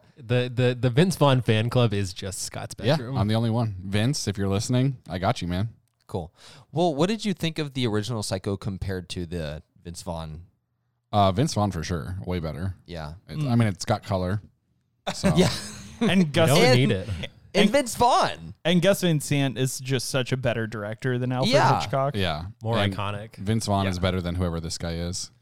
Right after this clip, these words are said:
Speaker 3: <laughs> Yeah.
Speaker 1: <laughs> Anthony
Speaker 3: I agree.
Speaker 1: Perkins.
Speaker 2: Anthony Perkins.
Speaker 3: I agree.
Speaker 2: Yeah.
Speaker 1: I, uh,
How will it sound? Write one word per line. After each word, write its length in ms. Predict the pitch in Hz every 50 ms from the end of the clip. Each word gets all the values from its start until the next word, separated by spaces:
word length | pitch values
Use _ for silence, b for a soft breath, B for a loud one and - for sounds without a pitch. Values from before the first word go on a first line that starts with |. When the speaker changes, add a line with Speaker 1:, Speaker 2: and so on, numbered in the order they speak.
| _
Speaker 3:
<laughs> 560 | - - - - - - _ _ _ 175 - -
Yeah. 260 | 226 214 - 160 - - - -
Speaker 1:
<laughs> 120 | 147 - -
Anthony 260 | 139 127 120 113 113
Speaker 3:
I 60 | 107
agree. 400 | - 127 123 113 127 131 143 156
Speaker 1:
Perkins. 160 | - 101 95
Speaker 2:
Anthony 320 | 101 101 101 - - 95 90
Perkins. 540 | 90 98 92 - 90 90 95 104 - - - -
Speaker 3:
I 60 | 101 101
agree. 340 | 120 131 127 117 107 117 117 _ _ -
Speaker 2:
Yeah. 200 | 95 90 82 90 101 - _ _ _ _ _ _ _ _ _ _ _ _ _ _ _ _
Speaker 1:
I, 240 | - 120 135 160 165
uh, 420 | 127 110 107 101 95 95 101 110